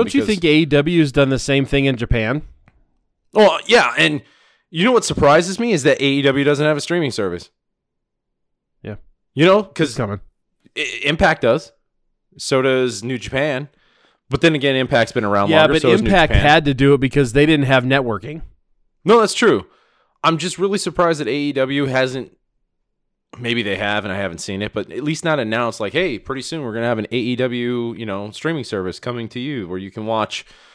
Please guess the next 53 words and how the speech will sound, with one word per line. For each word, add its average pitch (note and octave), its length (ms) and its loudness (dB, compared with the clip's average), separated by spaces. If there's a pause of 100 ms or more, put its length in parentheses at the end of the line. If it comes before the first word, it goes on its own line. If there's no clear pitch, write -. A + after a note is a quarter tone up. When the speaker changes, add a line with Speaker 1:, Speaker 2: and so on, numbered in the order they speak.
(460)
Speaker 2:
well, F#2+ 200 -16
uh, G#2 240 -6
you A#2 80 -6
know, A2 140 -6
last C3+ 260 -2
night's C3+ 220 -2
episode C#3+ 360 2
of A#2+ 100 -8
Dynamite C3+ 540 0
and A2 120 -4
any C#3+ 160 2
of C3+ 80 2
our C#3 120 2
old D3 140 0
pay-per-views, F#2+ 560 -4
blah, G#2+ 160 0
blah, G#2+ 100 0
blah," A2 260 -2
you F2+ 100 -10
know, F#2 80 -10
something A2+ 200 -6
like A2 140 -6
that. A#2+ 220 -6
Speaker 1:
Mm-hmm. G#2+ 180 -10 (480)
Speaker 2:
And F3+ 140 2
you G3+ 80 6
know G3+ 300 8
I'm D#3+ 160 6
gonna C#3+ 140 6
subscribe A2+ 440 0
to C#3+ 160 2
it, D#2+ 120 -4 (140)
like, A#2+ 240 2
immediately. B2 460 0
As - 60 -10
soon C#3+ 180 0
as A2+ 100 -4
it's G#2 120 -2
out, A2+ 200 4
I'm F#2 260 -6 (280)
giving A#2 260 2
them G2+ 120 -2
my F#2 140 -2
money. G2+ 240 0
I'm G2+ 120 -2
Speaker 1:
Oh, G#2 40 -2
Speaker 2:
gonna C3 140 -2
throw B2 120 2
it - 20 4
Speaker 1:
hundred G#2+ 80 2
percent. E2 100 -4
Speaker 2:
at D#2 60 -14
'em. - 80 -20